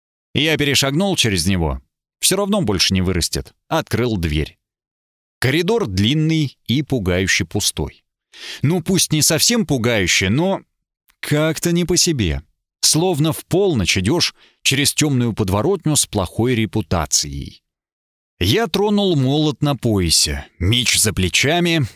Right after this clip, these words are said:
вздохнул тяжко. Ноги ватные, но перешагнул порог. В коридоре пахнет чем-то монастырским, весьма странно. Аромат древности и аскетичности. Издали донеслись голоса и шум.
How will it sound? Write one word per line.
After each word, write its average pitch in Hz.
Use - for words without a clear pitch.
вздохнул 98
тяжко. -
Ноги 131
ватные, 98
но 92
перешагнул 95
порог. 80
В -
коридоре 185
пахнет 156
чем-то 143
монастырским, 135
весьма 107
странно. 73
Аромат 110
древности 113
и 110
аскетичности. 87
Издали 180
донеслись 127
голоса 104
и 95
шум. 73